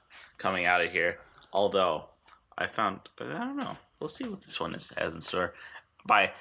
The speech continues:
Hampersnow dash two eight nine zero five. This is Hampersnow. Come in. Big Papa. Um,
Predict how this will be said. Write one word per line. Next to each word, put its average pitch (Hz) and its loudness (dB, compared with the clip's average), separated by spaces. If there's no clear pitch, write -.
Hampersnow 151 6
dash 98 4
two 117 -2
eight 104 2
nine 107 4
zero 101 4
five. 113 6
This - 0
is 92 -2
Hampersnow. 98 2
Come 104 4
in. 120 4
Big 92 2
Papa. 117 4
Um, 92 6